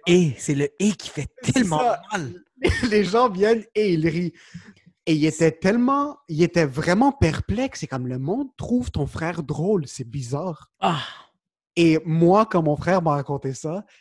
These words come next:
Speaker 2: j'étais en train de pleurer de rire, man. Parce que c'est fini.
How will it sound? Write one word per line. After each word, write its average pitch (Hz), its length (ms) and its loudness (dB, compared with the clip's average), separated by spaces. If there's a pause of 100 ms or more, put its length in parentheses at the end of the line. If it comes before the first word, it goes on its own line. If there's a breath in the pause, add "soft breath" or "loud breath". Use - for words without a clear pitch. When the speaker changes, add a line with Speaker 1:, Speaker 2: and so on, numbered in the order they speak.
(140 soft breath)
Speaker 2:
j'étais 143 500 -2
en 147 200 -4
train 175 320 -2
de 143 260 0 (120)
pleurer 160 720 0
de 127 140 -12
rire, 131 280 -10
man. 110 240 -12
Parce - 160 -4
que 185 200 -2 (320 soft breath)
c'est 175 200 -2
fini. 170 320 -4